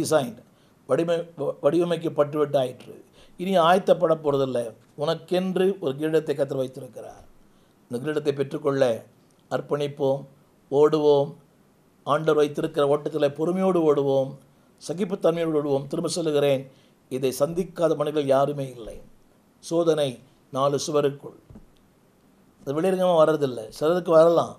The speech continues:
ஆபிரகாமுக்கு வெளியரங்கமாய். ஆனால் பலருடைய சோதனைகள் நாலு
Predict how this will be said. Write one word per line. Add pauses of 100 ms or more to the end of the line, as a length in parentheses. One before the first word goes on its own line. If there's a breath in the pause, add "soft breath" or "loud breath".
ஆபிரகாமுக்கு
வெளியரங்கமாய். (380 soft breath)
ஆனால்
பலருடைய
சோதனைகள்
நாலு